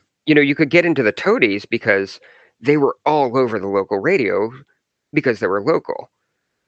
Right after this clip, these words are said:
But, you know, a band like the Meat Puppets, so basically the only thing I knew about the Meat Puppets was,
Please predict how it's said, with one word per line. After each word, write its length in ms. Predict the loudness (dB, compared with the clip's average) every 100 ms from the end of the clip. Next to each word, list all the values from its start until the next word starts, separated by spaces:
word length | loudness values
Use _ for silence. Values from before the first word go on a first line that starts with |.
| _ _ _ _
But, 300 | -2 0 2
you 80 | 0
know, 220 | 0 -2 -6 -20 _ -6
a 60 | 0
band 200 | 2 2
like 120 | -2
the 80 | -2
Meat 240 | -2 -4
Puppets, 280 | -6 -8 -10
so 100 | -4
basically 360 | -4 -2 -8
the 120 | -4 -2
only 140 | -2
thing 180 | -2 -2
I 40 | 0
knew 100 | 0
about 220 | -2 -6
the 80 | -4
Meat 240 | -6 -6
Puppets 480 | -6 -4 -4 -6 -6
was, 520 | -4 -2 -6 -8